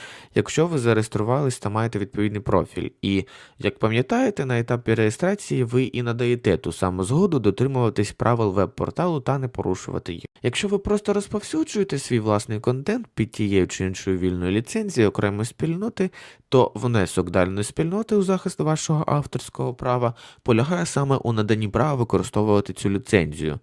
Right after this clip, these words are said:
захищаючи свої права. Але ви можете використовувати і контент,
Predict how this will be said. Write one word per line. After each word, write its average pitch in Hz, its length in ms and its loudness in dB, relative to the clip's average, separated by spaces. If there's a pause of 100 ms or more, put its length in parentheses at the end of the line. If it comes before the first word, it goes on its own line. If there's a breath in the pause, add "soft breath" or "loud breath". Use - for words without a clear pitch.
(400 loud breath)
захищаючи 113 580 0
свої 92 240 2
права. - 440 0 (400 loud breath)
Але 127 460 6 (220)
ви 117 180 -2
можете 185 360 -4
використовувати 151 880 -4
і - 160 -6
контент, 135 920 0